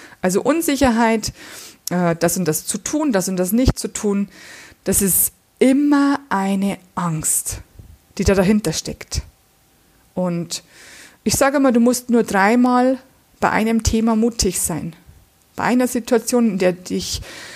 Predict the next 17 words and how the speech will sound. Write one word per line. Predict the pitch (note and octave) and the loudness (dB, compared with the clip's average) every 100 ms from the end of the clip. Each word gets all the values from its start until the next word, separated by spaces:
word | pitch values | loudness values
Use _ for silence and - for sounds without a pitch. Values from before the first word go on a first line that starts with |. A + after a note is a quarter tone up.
| - - | -20 -10
äh, | C#3 - | -6 -2
in | |
der | F3+ | 0
du | F3+ | 0
dich | G3+ G3+ | 0 0
immer | A#3+ A#3+ | 0 2
verunsichert | A3+ - A3 G#3+ G#3+ G#3+ | 0 0 -2 -4 -6 -8
fühlst. | - E3 E3+ - - | -10 -14 -12 -14 -12
Dreimal | - G3+ A3 C4 B3 A#3 B3 | -4 2 2 4 2 2 0
mutig | A#3 B3+ B3+ A#3+ A3 | 0 -2 -4 -4 -2
sein, | - F3 D3 | -4 -4 -6
das | D#3 F3 - | -6 -6 0
durchziehen. | B3 D4 - - B3+ F#3+ D3 - _ _ _ _ _ _ _ _ _ _ | 2 2 0 0 -2 -2 -6 -14 _ _ _ _ _ _ _ _ _ _
Dann | F3+ F3 | -4 -2
wirst | F#3 - | 0 0
du | |
merken, | G3+ F#3 F3 F#3+ G#3 A3+ | 0 0 -2 -4 -6 -6